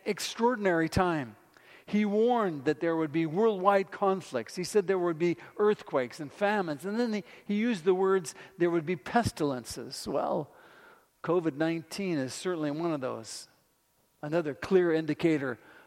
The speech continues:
of his return and it being soon. Our greatest need in this hour, I believe, is not, not more end-time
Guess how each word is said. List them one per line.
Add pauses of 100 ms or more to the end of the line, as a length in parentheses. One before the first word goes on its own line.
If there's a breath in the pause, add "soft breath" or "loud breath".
of (260)
his
return (680)
and
it
being
soon. (1800 loud breath)
Our
greatest
need
in
this
hour,
I
believe, (1160)
is
not,
not (540 loud breath)
more (640)
end-time